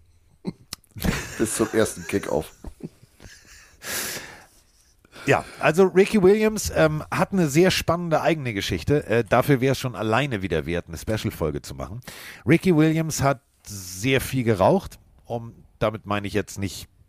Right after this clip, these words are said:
Speaker 2: klassisch Zigaretten mit Steuerbanderole, sondern eher, hast du
Speaker 1: Selbstgetränk.
Speaker 2: Haschisch in der Blutbahn, kannst du rappen wie ein Wu-Tang. Also ihr ahnt es schon, äh, Cannabis war ein ganz großes Thema für ihn. Und, ähm, Ricky Williams hat immerhin eins geschafft. Es gibt eine eigene nach ihm benannte Regel,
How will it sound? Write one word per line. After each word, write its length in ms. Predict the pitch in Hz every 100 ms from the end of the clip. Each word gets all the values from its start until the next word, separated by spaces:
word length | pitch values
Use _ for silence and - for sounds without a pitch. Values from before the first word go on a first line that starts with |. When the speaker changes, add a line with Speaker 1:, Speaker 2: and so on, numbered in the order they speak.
| -
Speaker 2:
klassisch 400 | 98 90 95 -
Zigaretten 400 | 104 90 101 82
mit 100 | 76
Steuerbanderole, 840 | 80 120 139 131 131 123 143 139
sondern 360 | 117 113 110
eher, 480 | 110 107 101 92 90 - - _ - - - - _ -
hast 360 | - - -
du 40 | 87
Speaker 1:
Selbstgetränk. 300 | 98 90 104
Speaker 2:
Haschisch 260 | 120 113
in 80 | 117
der 80 | 98
Blutbahn, 440 | 117 139 123 120
kannst 200 | 107 98
du 60 | 95
rappen 260 | 110 101
wie 100 | 95
ein 80 | 87
Wu-Tang. 420 | 120 147 147 160
Also 260 | - 120 120
ihr 220 | 113 110
ahnt 180 | 123 139
es 100 | 151
schon, 300 | - 147 143
äh, 260 | 120 117 113
Cannabis 540 | - 117 117 151 151
war 100 | 120
ein 60 | 110
ganz 240 | 127 143
großes 320 | 104 98 95
Thema 300 | - 98 101
für 100 | 98
ihn. 160 | 101 151 - - - - - -
Und, 360 | 143 143 - -
ähm, 280 | 135 135 135
Ricky 320 | 143 214 262
Williams 380 | 262 254 127 104
hat 100 | 151
immerhin 320 | 185 180 170
eins 240 | 143 165
geschafft. 340 | - 147 185 -
Es 120 | 151
gibt 220 | - 214
eine 240 | - 160 -
eigene 320 | 139 180 180
nach 180 | 165 147
ihm 160 | 170
benannte 380 | 156 151 143 135
Regel, 340 | 120 226 76